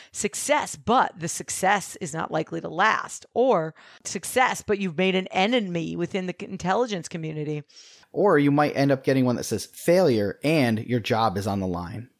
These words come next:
Speaker 1: Yeah, Joe actually got one of those, and because he had made up the story about the donuts,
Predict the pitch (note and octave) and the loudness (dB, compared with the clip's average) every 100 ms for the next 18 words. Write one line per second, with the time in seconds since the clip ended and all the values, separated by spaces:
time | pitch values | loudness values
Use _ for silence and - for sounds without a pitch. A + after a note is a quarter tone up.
0 | _ _ _ - C4 C#4 - G4 G#4 G4+ | _ _ _ -14 -10 -10 -2 2 2 2
1 | A#3+ - D4+ E4 D#4 D4+ C#4+ B3 B3+ B3 | 0 4 6 6 4 0 -4 2 4 6
2 | C4 B3+ A3+ G3+ F3+ F#3+ - - - - | 4 2 4 4 4 2 -2 -14 -4 0
3 | A3+ A#3 C4+ C#4+ C#4+ B3+ G#3+ A3 A3 A3 | 2 2 2 0 0 -2 2 4 2 0
4 | G3 - G3+ G3 F3 E3+ E3+ D3 F#3+ G#3+ | -6 -2 0 2 0 -2 -4 -2 0 2
5 | C#4+ - - - | 0 -4 -8 -14